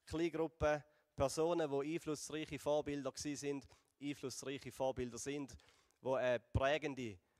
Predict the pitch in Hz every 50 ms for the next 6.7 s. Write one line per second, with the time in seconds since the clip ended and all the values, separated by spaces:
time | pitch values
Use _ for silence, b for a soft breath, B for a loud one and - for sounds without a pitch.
0 | _ _ _ - - 123 113 - - 135 131 135 131 131 123 - 131 127 120 120
1 | 117 120 113 113 113 110 113 120 120 107 110 107 120 139 135 139 151 175 - 175
2 | - - - - - - _ _ _ _ _ _ _ _ _ _ _ _ _ _
3 | _ _ _ 147 156 151 147 151 143 - - - 123 104 95 110 117 120 120 139
4 | 143 139 151 - - 107 85 - _ _ _ _ _ _ _ _ _ _ _ _
5 | _ _ _ 135 135 139 180 220 233 220 214 202 - - 202 214 196 185 170 165
6 | 160 160 170 208 - - - - 110 98 - - - -